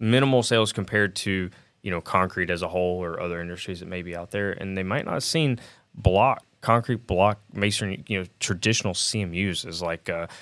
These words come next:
a, a path to business success. And, uh,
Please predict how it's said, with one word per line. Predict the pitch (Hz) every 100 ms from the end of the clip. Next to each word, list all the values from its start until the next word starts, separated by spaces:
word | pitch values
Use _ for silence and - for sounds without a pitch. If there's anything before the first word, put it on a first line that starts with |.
| - -
a, | 98 -
a | -
path | - - 98 101 101 -
to | 85
business | 82 90 92 87 80
success. | - - - - - 107 - - - - - _ -
And, | 92 90 87
uh, | 87